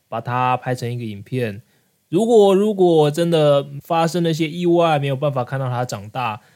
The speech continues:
那她至少还可以看我这个影片，来知道有一个爸爸是多爱她。所以我真的录了这个影片，真的哭了 N 次啊，就把我想跟她讲的话，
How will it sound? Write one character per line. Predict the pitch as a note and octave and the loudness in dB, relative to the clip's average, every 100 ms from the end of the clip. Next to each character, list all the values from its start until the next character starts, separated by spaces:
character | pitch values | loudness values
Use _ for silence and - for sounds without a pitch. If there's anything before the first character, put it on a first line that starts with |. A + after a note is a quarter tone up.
| _ - | _ -8
那 | D#3 | -6
她 | E3 | -4
至 | G#3 | -4
少 | E3 A#2+ | -4 -4
还 | A2+ | -4
可 | A#2+ | -8
以 | |
看 | A2+ C#3+ | -6 -6
我 | A#2+ | -6
这 | G#2+ | -8
个 | B2 | -12
影 | G#2+ G#2+ | -12 -16
片， | - A#2+ | -12 -10
来 | G#2+ G#2+ | -10 -14
知 | A#2+ | -10
道 | B2 A#2 | -8 -8
有 | |
一 | G#2+ | -8
个 | |
爸 | G#2+ A#2 | -10 -10
爸 | G#2+ G2+ | -8 -12
是 | G#2+ | -14
多 | A2 G#2+ G#2+ | -14 -10 -8
爱 | G#2+ | -10
她。 | - F#2+ G#2+ _ _ _ _ _ | -12 -20 -20 _ _ _ _ _
所 | - C#3+ D#3 | -8 0 2
以 | E3+ D#3 C#3 | 2 2 0
我 | B2+ | -6
真 | C3 D3+ | -4 -2
的 | C#3+ | 0
录 | C#3 D#3+ | 0 0
了 | D3 | 0
这 | D3 | 0
个 | D3+ | -2
影 | B2 | -4
片， | A#2+ C#3 | -4 -4
真 | C3+ | -4
的 | C3 | -6
哭 | B2+ - D3 D3 | -8 -4 0 0
了 | C3 | 0
N | C3 C3 C3 | -2 -2 -4
次 | - C#3 A#2 | -6 -8 -8
啊， | G2+ G#2+ | -8 -10
就 | B2 | -12
把 | A#2 G#2+ | -10 -8
我 | A2 | -10
想 | A2 A2 | -12 -16
跟 | G#2+ A#2 | -16 -14
她 | A#2+ | -12
讲 | A#2+ G2+ | -14 -16
的 | G#2+ | -18
话， | G#2 B2 A2 G2 | -10 -6 -6 -8